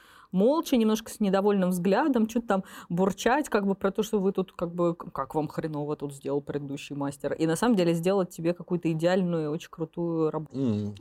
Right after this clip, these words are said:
Speaker 2: короче, э, задротом по качеству к шизикам.
Speaker 1: Да. Да. А, а
Speaker 2: Шизик
Speaker 1: как-, а
Speaker 2: это
Speaker 1: какой-нибудь такой лёгкий человек, он может тебе сделать быстро, н-, ну, например, тебе важно быстро, но не очень, ну, как бы,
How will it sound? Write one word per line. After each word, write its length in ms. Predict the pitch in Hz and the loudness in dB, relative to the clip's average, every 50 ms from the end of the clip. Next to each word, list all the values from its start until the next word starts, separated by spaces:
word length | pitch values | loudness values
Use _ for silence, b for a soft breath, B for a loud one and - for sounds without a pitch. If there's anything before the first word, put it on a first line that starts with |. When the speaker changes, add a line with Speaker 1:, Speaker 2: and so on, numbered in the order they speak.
| - | -2
Speaker 2:
короче, 440 | - 127 143 143 127 - 143 127 113 b b b b b _ _ | 0 2 2 2 0 0 -2 -2 -2 b b b b b _ _
э, 420 | - 110 107 107 107 110 110 104 98 98 | -14 -12 -10 -10 -8 -8 -10 -10 -10 -6
задротом 600 | 101 101 123 131 139 147 156 139 120 120 107 101 | -2 -2 0 0 2 2 2 2 0 -2 -4 -2
по 120 | - 123 120 | -2 -2 -2
качеству 680 | - 170 185 180 - 151 147 - - 151 147 147 - _ _ _ _ _ _ _ _ | 0 0 -2 -2 -2 -6 -8 -4 -2 -2 -2 -2 -4 _ _ _ _ _ _ _ _
к 80 | - - | -20 -16
шизикам. 540 | - - 104 95 92 92 - 95 92 92 92 _ _ _ _ _ _ _ - | -10 -6 -6 -4 -6 -6 -8 -10 -10 -12 -12 _ _ _ _ _ _ _ -12
Speaker 1:
Да. 240 | 202 185 208 254 320 _ _ _ _ _ _ _ _ _ _ _ _ _ _ _ _ _ _ _ _ _ _ _ _ _ _ _ _ _ _ _ _ | -10 -8 -6 -8 -8 _ _ _ _ _ _ _ _ _ _ _ _ _ _ _ _ _ _ _ _ _ _ _ _ _ _ _ _ _ _ _ _
Да. 200 | 220 214 202 196 208 _ _ _ _ _ _ _ _ _ _ _ _ _ _ _ _ _ _ _ _ _ _ _ _ _ _ _ _ _ _ _ _ _ _ _ _ _ - - | -16 -14 -14 -14 -16 _ _ _ _ _ _ _ _ _ _ _ _ _ _ _ _ _ _ _ _ _ _ _ _ _ _ _ _ _ _ _ _ _ _ _ _ _ -8 -2
А, 160 | - 180 185 175 | 2 2 2 2
а 40 | |
Speaker 2:
Шизик 180 | - 180 208 - | 4 2 2 4
Speaker 1:
как-, 140 | 247 226 220 | 4 2 2
а 40 | 220 | 2
Speaker 2:
это 60 | 240 | 4
Speaker 1:
какой-нибудь 300 | - 240 262 294 262 254 | 4 4 6 6 4 4
такой 260 | - 233 233 - 226 | 4 2 2 4 4
лёгкий 280 | 214 247 320 - - - | 4 4 2 0 -2 -2
человек, 220 | - 233 202 - | 0 0 0 2
он 100 | 196 185 | 2 2
может 160 | 202 220 214 - | 2 2 0 2
тебе 100 | 247 226 | 0 2
сделать 200 | 190 226 220 214 | 4 4 4 4
быстро, 560 | 196 196 240 349 381 - - 247 214 185 175 - | 4 4 4 4 2 2 0 0 0 0 -2 -4
н-, 180 | - 185 180 - | -6 -8 -6 -2
ну, 120 | 190 202 208 | 0 0 0
например, 240 | 190 - 190 190 185 | 2 2 2 2 2
тебе 120 | - 202 | 2 2
важно 280 | 196 254 285 233 226 190 | 2 4 4 4 2 2
быстро, 440 | 170 185 190 185 - - 175 175 165 | 2 2 0 0 0 -2 -2 0 0
но 140 | 170 185 240 | 0 2 2
не 140 | 240 214 | 2 2
очень, 320 | 190 208 226 226 - - 196 | 2 2 0 -2 -2 -4 -4
ну, 80 | 208 | -4
как 180 | 196 - 170 160 | -2 -4 -6 -6
бы, 140 | 160 160 156 | -6 -8 -8